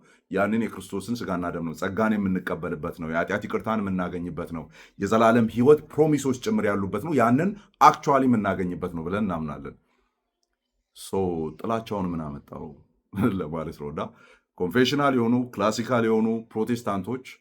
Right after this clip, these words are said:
አሁንም ማጆሪቲውን የፕሮቴስታንት ዲኖሚኔሽን ሜካፕ የሚያደርጉትም እነሱ ስለሆኑ የሚያምኑት ይሄው ነው እያለ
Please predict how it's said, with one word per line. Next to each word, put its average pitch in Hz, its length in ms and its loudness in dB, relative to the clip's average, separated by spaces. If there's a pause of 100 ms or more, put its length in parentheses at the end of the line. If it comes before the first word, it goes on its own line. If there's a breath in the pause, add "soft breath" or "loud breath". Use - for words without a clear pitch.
(320)
አሁንም 101 240 0
ማጆሪቲውን 107 600 2
የፕሮቴስታንት 95 640 -4
ዲኖሚኔሽን 92 480 -2
ሜካፕ 92 260 -2
የሚያደርጉትም 87 540 -2
እነሱ 87 240 -8
ስለሆኑ 90 320 -4 (520 soft breath)
የሚያምኑት 139 640 -2
ይሄው 117 260 0
ነው 107 160 0
እያለ 90 340 -2